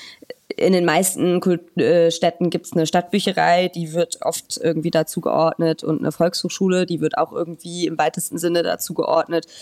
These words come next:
Ähm, und dann kommt es tatsächlich auf das,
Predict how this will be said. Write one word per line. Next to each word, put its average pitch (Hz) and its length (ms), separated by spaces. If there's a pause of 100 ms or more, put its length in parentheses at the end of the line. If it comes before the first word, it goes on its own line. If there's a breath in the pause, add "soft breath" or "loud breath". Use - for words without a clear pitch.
(320 loud breath)
Ähm, 156 640 (320 soft breath)
und - 380 (320)
dann 185 260
kommt 185 320
es 190 80
tatsächlich 180 640
auf 180 120
das, - 360